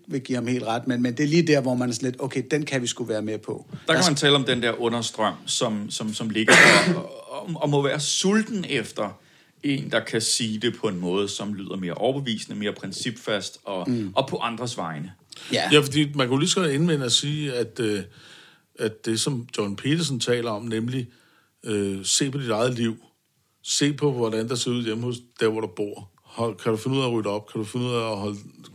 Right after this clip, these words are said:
Speaker 3: holde dit tøj rent? Kan du finde ud af at stå op til tiden og passe dit arbejde? Sådan nogle ting. Det burde jo også være politisk korrekt. Men det er jo meget konservativt.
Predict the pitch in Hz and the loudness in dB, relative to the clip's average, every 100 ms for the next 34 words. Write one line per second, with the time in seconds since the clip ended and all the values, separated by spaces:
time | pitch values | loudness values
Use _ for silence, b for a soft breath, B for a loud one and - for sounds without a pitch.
0 | - 107 101 104 - 101 107 104 90 101 | -10 -8 -6 -6 -4 -4 -4 -6 -10 -14
1 | - 107 123 123 120 110 101 B B B | -12 -6 -2 0 0 -4 -8 B B B
2 | B - 104 104 123 - 113 113 101 104 | B 0 2 2 -2 -2 -4 -6 -6 -4
3 | 104 117 90 87 107 110 - B B B | -4 -6 -6 -8 -8 -12 -14 B B B
4 | - 156 151 147 151 139 123 B B - | -4 0 0 2 0 -2 -18 B B -6
5 | 143 160 185 185 160 120 143 202 156 120 | 0 6 6 6 4 4 2 -2 -2 -2
6 | 95 - - 82 82 - _ _ _ - | -2 -6 -8 -10 -12 -18 _ _ _ -20
7 | - - _ _ _ _ - - - 123 | -20 -20 _ _ _ _ -20 -20 -4 0
8 | 139 180 139 120 120 104 - 123 262 - | 4 4 4 0 -2 -2 0 0 -2 -4
9 | - - | -6 -10